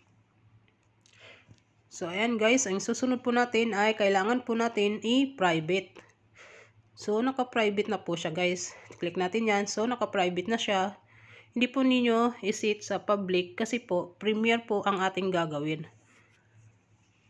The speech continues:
Ayan po, guys, ha. Naka-private po siya. Kailangan naka-private po siya. Then,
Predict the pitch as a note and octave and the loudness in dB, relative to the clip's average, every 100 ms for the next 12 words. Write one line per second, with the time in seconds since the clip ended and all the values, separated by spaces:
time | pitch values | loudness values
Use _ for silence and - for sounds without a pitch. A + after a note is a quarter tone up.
0 | _ _ _ - F#3 G#3+ A#3 A3 G3 F#3+ | _ _ _ -10 0 0 2 0 2 2
1 | F#3+ E3 F3+ F#3 F3 G#3 G3+ G3 G#3+ G#3+ | 0 0 0 0 -2 2 2 2 0 -2
2 | F3 E3+ F#3 F#3+ F#3+ A#3+ B3+ G#3+ F#3+ F#3 | -4 -2 -2 0 2 2 2 0 -2 0
3 | F#3 F3+ F#3 F#3+ - F#3 - D#3 - - | 2 2 2 -2 -2 -2 -2 -6 -8 -18
4 | - - _ - - - _ _ - F#3+ | -20 -20 _ -20 -20 -20 _ _ 0 2
5 | G#3+ C#4 D4+ | 4 2 -2